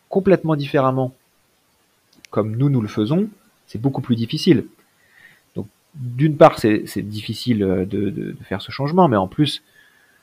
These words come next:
quand pendant des années, euh, on a apporté une solution, euh, différente, c'est aussi difficile d'être crédible.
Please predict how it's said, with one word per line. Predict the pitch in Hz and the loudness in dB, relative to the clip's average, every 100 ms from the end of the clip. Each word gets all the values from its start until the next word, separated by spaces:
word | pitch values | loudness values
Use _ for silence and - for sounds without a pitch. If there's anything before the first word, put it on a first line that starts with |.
| _ _ - - | _ _ -18 -8
quand | 120 104 | -6 -2
pendant | 117 113 110 | 0 0 2
des | 135 135 | 4 6
années, | 135 143 151 131 - 110 | 4 6 4 4 0 -2
euh, | 104 98 95 98 98 - - - | 0 0 0 0 -2 -4 -10 -12
on | 107 | -4
a | 104 | 2
apporté | 104 110 - 123 | 2 2 -2 -4
une | 117 | -4
solution, | - 113 110 - 127 123 110 | -2 -2 -2 -4 -4 -2 0
euh, | 101 98 95 95 95 95 95 | 0 -2 -4 -4 -6 -6 -8
différente, | 107 107 110 - 117 165 226 - - _ _ _ _ _ _ _ _ _ _ _ _ _ - | -12 -12 -12 -4 0 0 0 -4 -16 _ _ _ _ _ _ _ _ _ _ _ _ _ -16
c'est | - 107 | -8 -4
aussi | 107 - | -4 -6
difficile | 113 123 - 156 | -8 -6 0 2
d'être | 120 110 | 2 2
crédible. | - 156 190 120 | 0 4 4 2